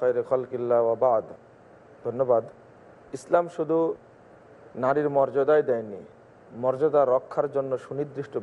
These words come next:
বিধান আরোপ করেছেন। কোনো ক্ষেত্রেই যেন নারীকে কেউ হেয় প্রতিপন্ন না করতে পারে, এজন্য ইসলাম খুব সচেতন। আল্লাহ রাব্বুল আলামিন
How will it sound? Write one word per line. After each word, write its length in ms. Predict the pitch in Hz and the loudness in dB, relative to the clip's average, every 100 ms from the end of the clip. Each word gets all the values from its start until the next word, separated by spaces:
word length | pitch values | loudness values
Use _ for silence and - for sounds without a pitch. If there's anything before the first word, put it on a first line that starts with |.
| 92 | -6
বিধান 320 | 127 135 135 | -6 -4 -2
আরোপ 180 | 110 104 - | 0 -2 -4
করেছেন। 340 | 92 87 - - - - - - - - | -10 -10 -14 -18 -20 -20 -20 -20 -20 -12
কোনো 220 | - 165 175 | 0 2 2
ক্ষেত্রেই 580 | - 160 - 180 139 101 - - - - - - - - - | 2 0 2 0 0 -2 -16 -20 -20 -20 -20 -20 -20 -20 -2
যেন 140 | 135 143 139 139 - - - - - - - - - | 0 4 2 0 -12 -20 -20 -20 -20 -20 -20 -20 -4
নারীকে 400 | 117 143 160 - | 0 2 0 -4
কেউ 220 | 151 139 | 0 0
হেয় 180 | 123 143 | 2 2
প্রতিপন্ন 500 | 151 160 139 143 135 | 2 -4 -4 -4 -2
না 200 | 123 120 | -2 -2
করতে 300 | 135 123 139 | -4 -4 0
পারে, 320 | 127 110 82 - - - - | 2 2 -2 -10 -20 -14 -8
এজন্য 320 | 120 135 131 | -6 -4 -4
ইসলাম 460 | 131 - 156 226 175 | -6 -2 0 -2 -10
খুব 160 | - 120 | -10 -12
সচেতন। 520 | - 113 113 127 104 - - - - - - - | -8 -8 0 0 0 -6 -18 -20 -20 -20 -10 0
আল্লাহ 260 | 131 147 | 2 2
রাব্বুল 280 | 165 143 151 | 0 2 2
আলামিন 520 | 139 131 131 151 175 | 4 2 -2 -6 -8